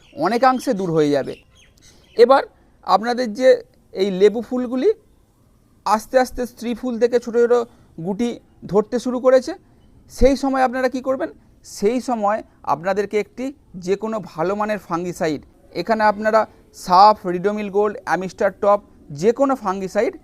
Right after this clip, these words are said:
ব্যবহার করতে পারেন। আর এই সময় আমি আপনাদেরকে একটা কথা বলবো যে যেহেতু বর্ষাকাল, আপনারা পিজিআর হোক, এনপিকে ফলিয়া স্প্রে হোক বা ফাঙ্গিসাইড হোক, যে কোনো আপনারা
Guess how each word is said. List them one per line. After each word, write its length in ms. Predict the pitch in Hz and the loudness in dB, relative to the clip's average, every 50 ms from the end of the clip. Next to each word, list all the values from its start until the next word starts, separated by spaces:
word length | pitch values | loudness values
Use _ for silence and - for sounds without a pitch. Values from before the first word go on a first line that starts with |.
| - - 135 | -12 -4 0
ব্যবহার 280 | 147 156 160 170 170 160 160 | 0 2 2 2 0 -2 -4
করতে 200 | 160 156 - 165 143 | -6 -8 -6 -6 -4
পারেন। 200 | 160 151 147 147 - _ _ _ _ _ - 156 | -4 -4 -4 -6 -10 _ _ _ _ _ -2 -2
আর 60 | 180 - 190 214 | 0 2 2 0
এই 80 | 247 254 - - | 0 0 0 -2
সময় 220 | 277 254 262 262 247 | -2 0 0 0 0
আমি 100 | 247 254 240 | 0 0 0
আপনাদেরকে 340 | 233 233 240 233 240 226 233 220 | 0 0 -2 -2 -2 0 0 -2
একটা 140 | 214 - 226 208 | -4 -4 -6 -6
কথা 140 | 214 208 214 196 202 | -4 -4 -4 -4 -4
বলবো 200 | 190 180 196 262 - - - - _ _ _ - | -4 0 0 0 -2 -2 -6 -20 _ _ _ -20
যে 200 | - 147 170 190 190 190 165 151 | -8 -2 0 2 2 2 2 4
যেহেতু 240 | 202 254 269 240 262 196 196 | 4 4 4 4 0 0 2
বর্ষাকাল, 460 | 196 190 - - 220 190 202 214 254 - - - - - 151 | 2 0 0 -2 -6 -2 0 0 -2 -2 -4 -10 -10 -6 -6
আপনারা 260 | 160 165 - 294 302 294 - | -6 -4 0 0 0 -2 -2
পিজিআর 440 | - 190 180 165 185 202 202 202 196 190 202 | -8 -12 -12 -8 -4 0 0 0 0 0 -2
হোক, 160 | 208 208 202 - - _ - - 160 | -2 -2 -4 -6 -10 _ -8 -6 -6
এনপিকে 360 | 175 175 - 202 190 - 202 196 - | -6 -6 -10 -10 -8 -6 -8 -8 -6
ফলিয়া 300 | - 185 180 185 196 196 185 | -6 -4 -4 -2 -4 -4 -6
স্প্রে 180 | - - 196 190 185 202 | -8 -6 -6 -6 -4 -4
হোক 140 | 208 214 208 170 151 208 180 | -8 -8 -10 -14 -8 0 2
বা 140 | 190 226 269 349 359 - - _ _ _ _ _ _ _ _ - | 4 6 6 4 2 -2 -12 _ _ _ _ _ _ _ _ -8
ফাঙ্গিসাইড 520 | - 196 220 233 226 208 - 214 202 190 151 156 | -4 -2 -2 -2 -2 0 2 0 0 0 -2 -6
হোক, 120 | 143 127 - - _ _ - 143 135 | -6 -8 -8 -14 _ _ -18 -12 -6
যে 100 | 151 202 226 226 | -2 -2 -2 -2
কোনো 180 | 262 262 269 269 262 - - - - - - - - - - - - - _ _ _ _ _ _ _ _ - - | -2 -2 -2 -2 -4 -6 -10 -16 -20 -20 -20 -20 -20 -20 -20 -20 -20 -20 _ _ _ _ _ _ _ _ -4 -2
আপনারা 320 | 160 175 208 214 226 226 | -2 -2 0 2 2 2